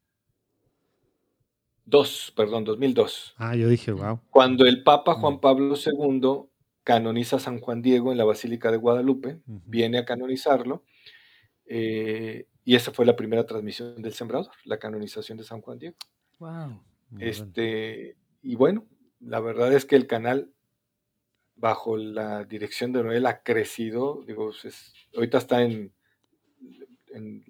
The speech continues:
Speaker 1: los principales medios de, de televisión privada más grandes de Estados Unidos y de Latinoamérica. Tiene unidades de producción, aparte de la de California, que es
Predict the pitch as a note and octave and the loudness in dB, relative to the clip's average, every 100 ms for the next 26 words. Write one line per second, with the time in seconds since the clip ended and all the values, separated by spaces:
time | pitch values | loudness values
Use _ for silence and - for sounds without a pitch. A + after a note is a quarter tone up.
0 | - A2+ G#2+ - - A2 B2 B2 A#2+ C3 | -14 -10 -8 -8 -2 -2 0 4 6 6
1 | A#2 - - - - A#2 A#2 B2+ A#2+ A2 | 2 -4 -18 -20 -4 0 4 4 2 2
2 | G#2 G2+ G2 _ A2 G#2+ G#2+ G#2+ - A2+ | 0 -2 -10 _ -10 -6 -6 -6 -8 -8
3 | A2 G#2+ A#2+ A2+ A2+ A2+ G2+ - _ _ | -8 -4 0 2 2 2 0 -6 _ _
4 | A2+ A2 A#2 A2 A2 G2+ - A2+ G#2+ A2 | -12 -8 -8 -6 -10 -14 -6 -6 -6 -12
5 | A2 A#2 - G#2+ G#2 - G2+ G#2 A#2 A#2 | -10 -10 -8 -8 -8 -12 -18 -8 -8 -8
6 | - A#2+ _ _ _ _ _ _ - A2+ | -12 -18 _ _ _ _ _ _ -4 -2
7 | A2+ A2 G#2+ A2 A2 - G#2+ G#2 - A#2 | 0 0 0 0 -2 -6 -6 -8 -6 -4
8 | A2+ A2+ G#2+ - _ B2+ - C3 C3 A#2+ | -4 -6 -12 -18 _ -2 2 2 2 -6
9 | A2 G2+ G2 - G2+ G#2+ G#2 - A#2 A2 | -4 -6 -8 -12 -12 -12 -12 -2 -2 -2
10 | G#2+ A2 - | -6 -8 -8